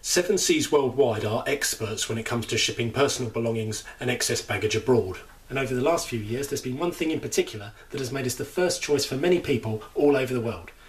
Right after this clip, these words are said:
It's called an International Move Cube, and it looks like this. The International Move Cube is basically this big, sturdy container,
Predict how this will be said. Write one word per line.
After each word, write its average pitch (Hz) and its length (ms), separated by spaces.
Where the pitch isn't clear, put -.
It's - 100
called 127 180
an 143 120
International 165 520
Move 151 320
Cube, 95 360
and 117 120
it 113 40
looks 120 200
like 120 120
this. - 380
The 160 160
International 165 480
Move 147 260
Cube 101 240
is 104 80
basically 120 360
this 123 180
big, - 340
sturdy 117 500
container, 110 600